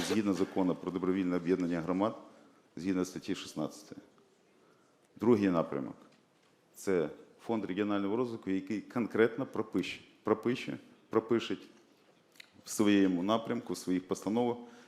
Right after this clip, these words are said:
і яким чином потрібно виставити пріоритети для того, щоб підсилити здатність громад, здатність місцевого самоврядування виконувати ті функції, які сьогодні передаються по тим законам, які вже прийняті.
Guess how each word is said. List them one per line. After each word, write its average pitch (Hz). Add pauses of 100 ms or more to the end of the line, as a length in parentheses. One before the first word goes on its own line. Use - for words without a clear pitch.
(140)
і 98
яким 113
чином 127
потрібно 104
виставити 98
пріоритети 98 (520)
для 95
того, 107
щоб 95 (120)
підсилити 120 (400)
здатність 95
громад, 98 (640)
здатність 101
місцевого 98
самоврядування 104
виконувати 95
ті 98
функції, 92 (520)
які 92
сьогодні 95 (400)
передаються 92
по 82 (680)
тим 95
законам, 90
які 80
вже 82
прийняті. -